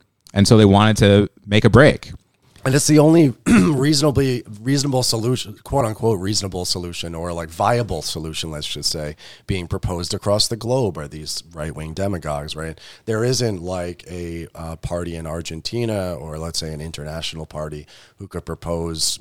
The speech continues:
Speaker 2: socializing or communizing or, like, rebuilding civil society on socialist terms or
Speaker 1: Yeah, you don't get
Speaker 2: whatever.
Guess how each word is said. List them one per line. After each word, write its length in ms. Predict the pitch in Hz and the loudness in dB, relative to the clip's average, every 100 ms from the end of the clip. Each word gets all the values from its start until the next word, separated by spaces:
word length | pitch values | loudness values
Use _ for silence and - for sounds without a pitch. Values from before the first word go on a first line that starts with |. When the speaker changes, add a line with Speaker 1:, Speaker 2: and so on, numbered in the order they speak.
| 80 | -8
Speaker 2:
socializing 760 | - 80 76 82 80 80 78 71 | -8 -6 -8 -6 -6 -6 -8 -12
or 100 | 71 | -12
communizing 1000 | 110 113 107 101 92 87 87 85 82 80 | -6 -4 -2 -2 -2 -4 -6 -6 -8 -10
or, 200 | 71 73 | -10 -8
like, 280 | 73 73 - | -8 -10 -12
rebuilding 580 | - 82 76 78 78 71 | -14 -14 -10 -10 -10 -10
civil 260 | - 69 65 | -10 -10 -12
society 880 | - - 120 127 107 95 92 85 - - _ | -8 -6 -4 -2 -2 -4 -6 -8 -12 -20 _
on 140 | 71 78 | -10 -4
socialist 560 | - 82 - 73 - | -4 -4 -6 -8 -8
terms 320 | 117 120 110 | -6 -6 -4
or 60 | 101 | 2
Speaker 1:
Yeah, 60 | 113 | 4
you 100 | 117 | 6
don't 160 | 151 | 6
get 80 | 151 | 6
Speaker 2:
whatever. 160 | 120 | 4